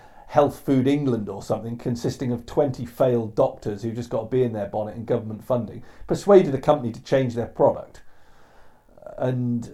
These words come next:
uh, but, it, and it's, it's, I think companies will get away with firing, you know, the odd employee 'cause they don't care. But when they start going after the C E Os, the C F Os,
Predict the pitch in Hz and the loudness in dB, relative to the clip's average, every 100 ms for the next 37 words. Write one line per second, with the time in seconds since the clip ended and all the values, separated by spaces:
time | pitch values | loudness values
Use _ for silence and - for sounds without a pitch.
0 | - - - - - - - - 131 147 | -14 -12 -12 -12 -14 -16 -18 -18 2 4
1 | 143 - - - - - - - - - | 4 0 -16 -16 -16 -18 -20 -2 0 2
2 | 160 160 - 160 151 - 156 151 240 233 | 2 2 2 2 0 -2 -2 0 -4 0
3 | 214 185 165 151 151 143 139 135 131 135 | -2 -2 -4 -4 -2 -2 2 2 4 2
4 | 131 120 117 - 127 127 123 120 113 113 | 2 0 -2 0 2 4 4 2 0 -6
5 | 110 - - _ - - _ - - _ | -12 -14 -20 _ -20 -20 _ -20 -20 _
6 | _ - _ - 156 123 123 123 117 110 | _ -20 _ -2 2 2 6 6 4 0
7 | 101 127 117 107 95 85 - 123 117 98 | -4 0 2 0 -4 -10 2 4 4 -2
8 | - 127 - - 120 127 120 147 160 143 | -2 -2 -2 -4 -10 -4 2 2 2 -2
9 | - 139 120 131 123 120 113 113 113 - | 0 -2 0 -2 0 0 0 -4 -8 -8
10 | - 143 131 127 127 127 127 120 - - | -6 -2 0 2 2 2 -2 -6 -14 -8
11 | 135 120 117 123 120 120 120 - | -2 0 0 2 4 4 2 -2